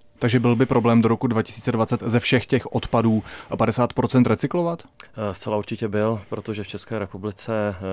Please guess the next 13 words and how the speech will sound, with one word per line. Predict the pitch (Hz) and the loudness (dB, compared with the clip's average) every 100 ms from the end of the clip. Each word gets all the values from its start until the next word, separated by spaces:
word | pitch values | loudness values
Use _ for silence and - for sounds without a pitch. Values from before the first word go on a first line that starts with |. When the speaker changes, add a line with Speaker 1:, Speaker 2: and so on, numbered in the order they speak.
| 95 | -4
Speaker 2:
eh, | 98 | -4
není | 101 104 | -4 -4
dostatečně | 98 - 101 - 104 | -6 -8 -10 -8 -8
nastavena | 101 - 98 98 | -8 -8 -8 -6
legislativa, | 90 90 98 110 104 110 104 - - - - | -6 -8 -8 -8 -4 -4 -4 -8 -20 -18 -12
například, | 98 110 110 98 - | -10 -8 -6 -8 -8
eh, | 104 101 | -8 -6
výše | 98 - | -6 -10
skládkovacího | 101 107 98 - 101 - 101 | -10 -8 -8 -8 -12 -8 -8
poplatku | 107 - 117 - 117 - - - - | -6 -4 -4 -4 -6 -6 -14 -14 -8
a | |
tak | 104 104 | -6 -2
dále. | 110 104 107 | 0 0 0